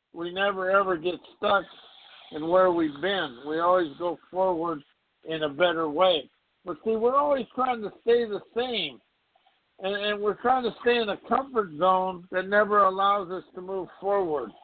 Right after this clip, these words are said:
And I know I do that, and I still do that. I didn't say I like it, but I do it. It's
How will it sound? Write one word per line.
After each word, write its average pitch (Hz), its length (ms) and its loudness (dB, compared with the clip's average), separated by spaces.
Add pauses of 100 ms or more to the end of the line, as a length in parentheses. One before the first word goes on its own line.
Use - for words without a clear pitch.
(520)
And 175 100 -4
I 208 100 4
know 226 220 4
I 226 160 4
do 170 240 -6
that, 160 280 -4 (160)
and 180 120 -10
I 175 60 -6 (100)
still 254 220 0
do 190 260 -6
that. 143 280 -4 (200)
I 165 60 -12
didn't 180 240 -12
say 190 80 -4
I 175 180 -4
like 202 360 2
it, 185 200 -10
but 165 140 -4
I 160 100 0
do 165 300 -2
it. 123 100 -10 (1300)
It's 156 160 -8